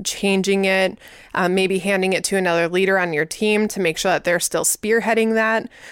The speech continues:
Um, but sometimes it really is about acknowledging that the right action was the right action until this moment.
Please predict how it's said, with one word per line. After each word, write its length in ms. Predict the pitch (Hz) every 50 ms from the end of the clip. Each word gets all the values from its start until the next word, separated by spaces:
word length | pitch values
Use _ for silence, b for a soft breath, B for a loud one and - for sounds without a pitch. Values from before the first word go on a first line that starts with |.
| B B B
Um, 260 | 208 214 214 214 196
but 120 | 190 208 -
sometimes 440 | - 254 262 302 370 427 392 -
it 220 | 294 240 220 - -
really 520 | 190 208 214 202 214 254 269 254 208 107
is 320 | 117 160 185 208 233 - - -
about 340 | 190 185 196 190 180 156 175
acknowledging 600 | 185 - 190 185 170 170 175 185 185 254 262 277
that 140 | 285 247 240
the 80 | 233
right 200 | 208 220 240 285
action 440 | - 233 226 214 - - 262 254 220
was 240 | 196 175 170 175 -
the 100 | - 233
right 200 | 247 269 277 269
action 380 | - 277 277 269 - - 302 277
until 360 | 208 190 - - 202 196 180
this 260 | 175 175 160 - -
moment. 500 | 185 160 139 147 185 233 330 339 - -